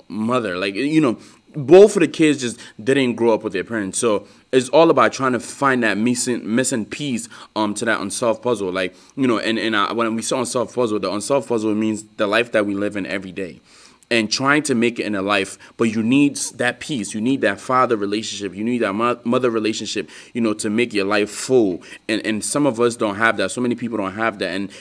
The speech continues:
and sometimes, you know, you, it, it can be a whole struggle on you. So basically, that's what it means. It was a quote that I found online that said that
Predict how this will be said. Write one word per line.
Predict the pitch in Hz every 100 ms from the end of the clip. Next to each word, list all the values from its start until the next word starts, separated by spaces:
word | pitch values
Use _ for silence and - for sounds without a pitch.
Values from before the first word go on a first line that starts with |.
| -
and | 107
sometimes, | 127 123 113 104 - -
you | 131
know, | 127
you, | 110 107 -
it, |
it | 110 98 113
can | 113
be | 101 101
a | 98
whole | 120 117
struggle | - 117 113 87
on | 95
you. | 98
So | 95 107 95 - - _ 127 117
basically, | 147 160 165 120
that's | 110 117 -
what | 110
it | 98
means. | 101 87 - _
It | 127
was | 127
a | 123
quote | 165 170
that | 131
I | 110
found | 135 123 110
online | 101 110 110 104
that | 104
said | 117 104
that | 95 -